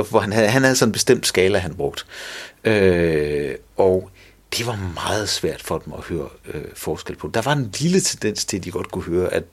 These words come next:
at der var noget ved det der, der både var spillet bagvendt og også var forvrænget, der ikke var helt godt, men de var ikke helt sikre på det.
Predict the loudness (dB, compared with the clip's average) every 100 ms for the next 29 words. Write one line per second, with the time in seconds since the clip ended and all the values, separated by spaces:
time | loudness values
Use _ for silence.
0 | -18 -14 -12 -12 -14 -2 -2 2 2 2
1 | 2 4 4 6 6 6 6 8 8 6
2 | 2 2 4 6 6 6 4 4 4 2
3 | -4 -4 -4 -4 -6 -8 -8 -8 -6 -6
4 | -8 -10 -10 -14 -16 _ _ -4 0 0
5 | 0 -6 -6 -8 -14 -18